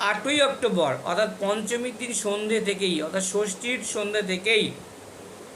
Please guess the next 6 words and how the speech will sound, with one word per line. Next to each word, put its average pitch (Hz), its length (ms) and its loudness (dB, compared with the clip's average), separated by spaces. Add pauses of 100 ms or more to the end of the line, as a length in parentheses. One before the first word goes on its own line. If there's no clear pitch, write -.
(600)
আমাদের 202 400 4 (1700)
সন্ধেবেলা 214 720 4 (320)
অর্থাৎ 190 220 2 (120)
সায়ংকালে 202 680 2 (720)
শ্রী 208 180 0 (100)
শ্রী 202 200 0